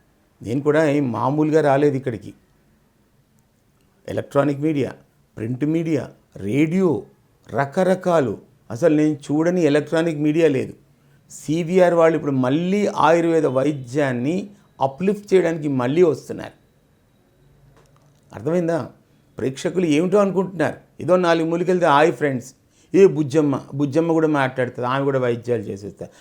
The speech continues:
ఆ బుజ్జమ్మ ఎవరో, ఎక్కడ చదువుకుందో, ఏమిటో మనకు తెలియదు.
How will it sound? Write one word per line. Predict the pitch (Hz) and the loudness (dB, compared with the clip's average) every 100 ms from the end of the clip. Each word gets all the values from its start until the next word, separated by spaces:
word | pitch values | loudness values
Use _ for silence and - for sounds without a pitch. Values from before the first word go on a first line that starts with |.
| _ | _
ఆ | 143 | 0
బుజ్జమ్మ | 127 120 107 143 147 | 0 -4 0 0 0
ఎవరో, | 127 120 143 139 - _ | 0 0 0 0 -6 _
ఎక్కడ | 123 131 | -4 -2
చదువుకుందో, | 135 139 135 123 123 143 | -4 -4 -4 -4 -2 -2
ఏమిటో | 139 120 131 127 139 | -2 -2 -4 -4 -6
మనకు | 120 90 | -6 -10
తెలియదు. | 104 113 104 | -10 -10 -10